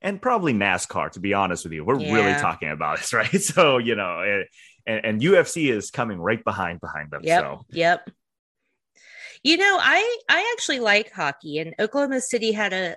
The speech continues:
Speaker 2: a minor league team. And when I was in college, that was our thing. We would go to all the games 'cause it was cheap. It was so
Speaker 1: Yeah.
Speaker 2: cheap. And then, you know, we would go, they would do interviews with the players at, like,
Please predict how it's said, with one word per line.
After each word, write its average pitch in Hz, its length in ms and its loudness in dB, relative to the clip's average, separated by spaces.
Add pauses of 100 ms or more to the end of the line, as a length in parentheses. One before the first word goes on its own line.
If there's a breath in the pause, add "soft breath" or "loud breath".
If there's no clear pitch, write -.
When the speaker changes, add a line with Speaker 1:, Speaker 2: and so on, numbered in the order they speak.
Speaker 2:
a 190 80 -4
minor 196 420 0
league 160 200 -6
team. 160 320 -8
And 151 140 -10 (280 loud breath)
when 180 120 -4
I 208 100 6
was 254 140 4
in 240 100 -2
college, 190 480 -2
that 226 160 -2
was 226 160 -6
our 190 100 -6
thing. 165 300 -8
We 190 80 -4
would 196 160 -6
go 156 120 -4
to - 120 -8
all 220 160 -2
the 220 120 -4
games 220 260 -2
'cause 254 120 -10
it 285 100 -8
was 226 180 -6
cheap. - 480 -6
It 220 80 -4
was - 180 -6
so 226 640 -4
Speaker 1:
Yeah. 117 140 2
Speaker 2:
cheap. - 180 -2 (500 soft breath)
And 202 220 0
then, 214 300 -2
you 196 160 -6
know, 196 100 -2
we 208 160 -2
would 214 180 0
go, 185 220 -2
they 196 160 -2
would 190 140 -6
do 190 140 -2
interviews 190 480 -4
with 190 140 -12
the 175 80 -14
players 175 500 -2
at, 165 160 -4
like, 160 280 -4